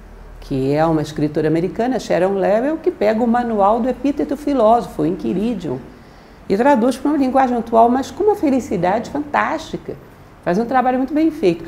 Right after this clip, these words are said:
Agora, pra esses dois acertos, eu posso citar trinta erros. <laughs> Não é uma coisa tão fácil de fazer. Teve gente que tentou fazer a mesma coisa com livros clássicos e saiu um desastre. Porque não entende,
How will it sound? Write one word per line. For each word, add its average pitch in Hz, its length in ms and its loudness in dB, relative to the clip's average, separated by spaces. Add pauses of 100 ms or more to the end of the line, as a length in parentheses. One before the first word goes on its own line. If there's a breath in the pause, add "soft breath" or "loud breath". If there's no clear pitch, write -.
(120)
Agora, 180 300 6
pra 220 160 4
esses 277 240 2
dois 254 280 6
acertos, 254 500 2
eu 311 80 -2
posso 277 240 -2
citar 247 340 -2
trinta 320 420 0
erros. 147 480 0 (340 loud breath)
<laughs> - 280 -18
Não 233 340 8
é 214 140 8
uma 320 160 6
coisa 269 240 4
tão 208 180 4
fácil 156 380 0
de 139 100 -8
fazer. 139 400 -4 (320 loud breath)
Teve 147 140 0
gente 185 240 2
que - 80 -12
tentou 220 300 2
fazer 214 220 0
a - 20 2
mesma 196 260 2
coisa 214 200 0
com 208 140 0
livros 196 300 -2
clássicos 202 400 0
e 262 100 -4
saiu 220 240 -2
um 240 60 -4
desastre. 160 640 -4 (440 loud breath)
Porque - 160 2
não 196 100 8
entende, 262 800 6